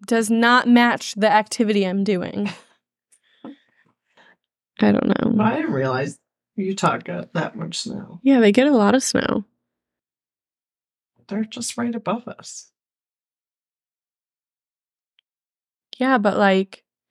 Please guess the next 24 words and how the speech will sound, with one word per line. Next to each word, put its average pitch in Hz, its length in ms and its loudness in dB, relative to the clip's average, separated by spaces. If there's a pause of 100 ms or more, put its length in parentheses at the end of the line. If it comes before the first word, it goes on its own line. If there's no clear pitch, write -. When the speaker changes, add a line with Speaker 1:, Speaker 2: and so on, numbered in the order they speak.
(400)
Speaker 1:
if 233 200 -4
you 233 100 4
think 208 260 -2
about 233 320 2
it, 247 240 2
like, 202 500 0 (220)
Flagstaff 208 840 2
gets - 480 -2 (800)
snow, 190 720 0 (180)
and 208 140 0
then 208 140 2
they're 214 160 4
even 214 320 0
farther 208 400 2
north 208 380 2
than 185 160 -6
that. - 300 -8 (220)
Speaker 2:
Yeah, 170 360 -14 (180)
I 208 40 -20
guess 160 340 -20
so. - 80 -20 (3750)
<laughs> - 380 -20
Speaker 1:
You're 247 360 2
funny. 190 560 -4